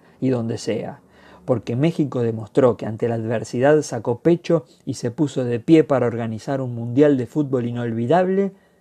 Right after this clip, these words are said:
y para ser anfitrión de la proeza argentina más grande de la historia, con un Maradona superlativo,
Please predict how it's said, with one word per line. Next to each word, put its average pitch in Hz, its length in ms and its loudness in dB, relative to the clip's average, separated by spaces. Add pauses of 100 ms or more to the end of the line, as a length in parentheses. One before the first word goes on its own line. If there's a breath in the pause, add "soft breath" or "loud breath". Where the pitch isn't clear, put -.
(220 soft breath)
y 131 60 -2
para 104 220 -4
ser 147 180 2
anfitrión 123 720 0 (240 soft breath)
de 127 120 2
la 123 160 2
proeza 143 380 4
argentina 127 540 -2
más 117 160 -4
grande 135 320 2
de 120 80 2
la 117 80 2
historia, - 560 -6 (320 loud breath)
con 123 160 -2
un 143 120 0
Maradona 139 460 2
superlativo, 123 880 -6